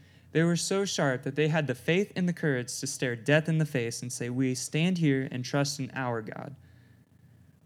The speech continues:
Now, God wants us to be sharp. Being sharp is very important because it means whenever the enemy attacks me, I can keep him away. And it also means if we're sharp,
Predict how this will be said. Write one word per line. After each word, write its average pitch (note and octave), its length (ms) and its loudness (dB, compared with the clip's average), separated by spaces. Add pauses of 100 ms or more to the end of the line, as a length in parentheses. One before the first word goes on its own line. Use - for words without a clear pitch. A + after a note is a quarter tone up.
(140)
Now, B2+ 120 -8
God C#3+ 280 0
wants F#3 200 0
us F3+ 140 -2
to F#3+ 60 -2
be F3 80 4
sharp. D#3+ 380 2 (880)
Being G#3+ 200 2
sharp F#3 300 -2
is D3+ 120 -2
very D#3+ 240 2
important C#3+ 680 -6
because C3 400 -2
it C#3+ 80 -2
means D3 360 2
whenever C#3 360 0
the F3+ 180 -2
enemy D3+ 300 2
attacks C#3+ 480 -4
me, A2+ 160 -12
I C3 80 -8
can C3 120 -10
keep C#3+ 280 -2
him C3 140 -4
away. C3 300 -6 (800)
And E3+ 260 -2
it C3+ 60 -2
also D3+ 300 -2
means C3 300 -2
if B2+ 140 -10
we're A#2+ 120 -8
sharp, D3 420 -4